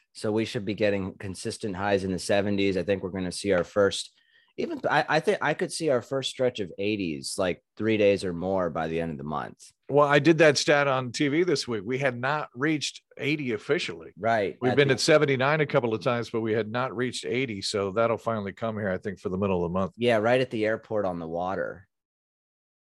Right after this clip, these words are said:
Speaker 1: on the
Speaker 2: Right.
Speaker 1: Susquehanna.
Speaker 2: Th-, that, that definitely affects it. So as we slide through the, the rest of May, you're gonna get the same complaints, and this is one of my pet peeves, uh, Ed, so put up with me here. I'm gonna get it out.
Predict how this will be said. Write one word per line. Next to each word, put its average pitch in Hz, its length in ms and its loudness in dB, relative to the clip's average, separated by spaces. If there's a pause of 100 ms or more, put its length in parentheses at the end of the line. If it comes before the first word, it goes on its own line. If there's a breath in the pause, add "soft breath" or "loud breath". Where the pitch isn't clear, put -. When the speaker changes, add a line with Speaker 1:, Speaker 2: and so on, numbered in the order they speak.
(160)
Speaker 1:
on 95 140 -10
the 101 160 -6
Speaker 2:
Right. 95 200 0
Speaker 1:
Susquehanna. 87 400 -8
Speaker 2:
Th-, 76 220 -8
that, 92 440 0
that 107 380 2
definitely 113 360 2
affects 101 380 -2
it. 85 120 -4 (560 loud breath)
So 147 340 6
as 143 240 4
we 143 100 2
slide 170 360 6
through 160 160 2
the, 135 300 6
the 127 140 0
rest 143 260 2
of 120 100 2
May, 135 380 0 (300 loud breath)
you're 131 160 0
gonna 139 120 2
get 135 160 2
the 117 100 -2
same 160 320 2
complaints, 147 520 0
and 127 120 -4
this 135 140 -4
is 123 100 -4
one 135 140 0
of 135 60 0
my 131 120 0
pet 147 280 2
peeves, 123 480 -2
uh, 120 40 -6
Ed, 131 300 0
so 117 140 -4
put 143 200 0
up 147 100 6
with 127 160 -4
me 120 120 -8
here. 120 140 -4
I'm 120 60 -4
gonna 117 140 -4
get 131 180 0
it 156 140 4
out. 131 320 4